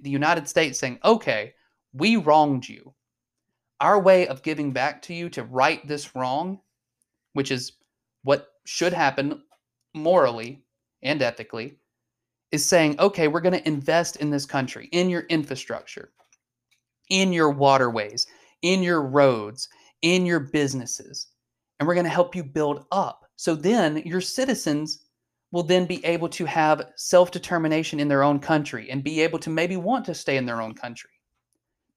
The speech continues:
That's the United States actually living up to its city on a hill that we claim to be. And then that's what would have to happen first on a global scale when it comes to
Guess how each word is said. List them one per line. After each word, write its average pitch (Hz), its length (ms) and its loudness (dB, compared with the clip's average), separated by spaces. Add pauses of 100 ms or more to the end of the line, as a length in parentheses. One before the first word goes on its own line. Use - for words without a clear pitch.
That's 175 260 0
the 202 80 -2
United 160 320 2
States 143 320 0
actually 151 380 0
living 151 300 0
up 135 200 2
to 139 140 0
its 131 220 -2
city 156 240 0
on 143 160 4
a 127 60 -2
hill 131 520 2 (340)
that 131 100 4
we 135 80 0
claim 135 340 0
to 123 60 -6
be. 120 400 -8 (1700)
And 143 160 2
then 160 440 2 (400)
that's 156 320 0
what 208 120 2
would 170 100 2
have 160 220 2
to 160 80 -4
happen 143 280 0
first 127 380 0
on 147 140 4
a 131 40 0
global 143 520 0
scale 117 600 -2
when 139 120 -4
it 131 100 -4
comes 131 300 -4
to 117 400 -6